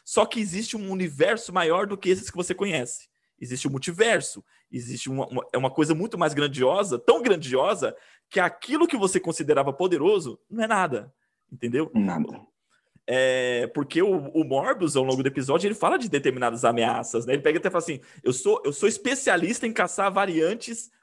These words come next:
Speaker 1: perigosas." Aí o, o Thor, o Loki fala, "Tipo eu?" Ele fala, "Não, não, você é tipo um gatinho." <laughs> Tipo, mano, você, você não é nada, tipo, você não dá muito trabalho, não. Eu sou, eu sou especialista em pegar coisa muito pior que você.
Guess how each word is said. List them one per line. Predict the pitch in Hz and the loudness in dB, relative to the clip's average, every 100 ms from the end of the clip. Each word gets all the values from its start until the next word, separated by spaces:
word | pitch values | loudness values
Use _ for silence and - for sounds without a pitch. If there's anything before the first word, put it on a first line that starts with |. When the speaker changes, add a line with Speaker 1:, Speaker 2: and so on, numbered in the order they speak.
| _ _ - | _ _ 2
Speaker 1:
perigosas." | 185 214 151 180 165 113 101 - - | 2 2 0 2 0 -2 -6 -8 2
Aí | 123 | 4
o, | 143 139 | 4 2
o | 143 143 | 0 0
Thor, | 139 139 | 0 2
o | 147 143 135 139 | 2 2 2 0
Loki | 143 151 | 0 0
fala, | 131 | 0
"Tipo | 131 - 165 | 0 -4 0
eu?" | 180 180 | 2 2
Ele | 151 | 0
fala, | 160 | -2
"Não, | 165 226 | 0 0
não, | 214 190 | 0 -2
você | 135 139 208 | -4 0 0
é | 214 | 0
tipo | - 226 | -4 -10
um | 302 | -2
gatinho." | 302 320 - 156 - | 0 0 -4 -6 -8
<laughs> | - 160 - | -8 -8 -6
Tipo, | - 160 135 | -4 -2 -2
mano, | 143 170 143 | 2 2 2
você, | 131 139 139 - 190 - - | -4 -8 -12 -18 -18 -14 -10
você | - 160 | -2 -2
não | 139 | 0
é | |
nada, | 240 233 170 135 | 2 2 2 0
tipo, | - - 139 | -2 -6 -4
você | |
não | 147 | 2
dá | 139 143 | 2 2
muito | 151 156 | -4 -2
trabalho, | - - - | 0 2 2
não. | 262 196 123 - - - | 2 -2 -4 -12 -20 -10
Eu | 127 | -8
sou, | - 143 - | -4 -4 -2
eu | 127 | -2
sou | - 135 151 160 147 - | 0 2 4 2 0 -2
especialista | 156 - 160 - 143 - | -4 0 4 4 2 -2
em | |
pegar | 175 139 143 185 | -4 2 2 2
coisa | 180 185 | 2 2
muito | 135 135 165 320 | 0 -2 -4 -4
pior | - 226 | 4 4
que | 220 | 4
você. | 269 254 127 | -2 -6 -8